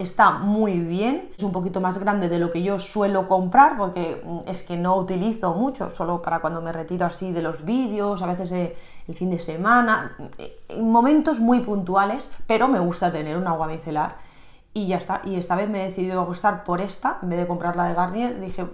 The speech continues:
"Voy a volver a probarla", oye, que me gustó. Y cuando te queda buen recuerdo de un producto, apuesta por él. Si te gustó en su momento, eh, y no han cambiado la fórmula,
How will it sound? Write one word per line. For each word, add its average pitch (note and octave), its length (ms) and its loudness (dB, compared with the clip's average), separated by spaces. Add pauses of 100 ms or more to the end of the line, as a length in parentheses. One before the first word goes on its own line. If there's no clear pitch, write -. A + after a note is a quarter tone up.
(320)
"Voy G3+ 320 -6
a C4 60 0
volver G3 260 0
a E3+ 100 2
probarla", F#3 540 2
oye, F#3 220 0
que E3+ 80 -4
me E3+ 120 -2
gustó. E3+ 520 -2 (180)
Y G#3 160 0
cuando F#3 360 2
te F#3 160 -2
queda C4 240 6
buen C4+ 200 4
recuerdo G3+ 500 2
de G3+ 60 2
un A3 120 2
producto, A3 640 0 (440)
apuesta G#3 560 6
por G3 140 0
él. A#3+ 200 -6 (380)
Si - 300 -2
te G#3+ 100 2
gustó A#3+ 600 4
en B3 120 4
su A#3+ 140 0
momento, C4 580 0 (960)
eh, F3+ 400 2
y F#3+ 100 -4
no F3+ 100 0
han - 80 -2
cambiado F#3 320 2
la E3 100 0
fórmula, A#3 540 -2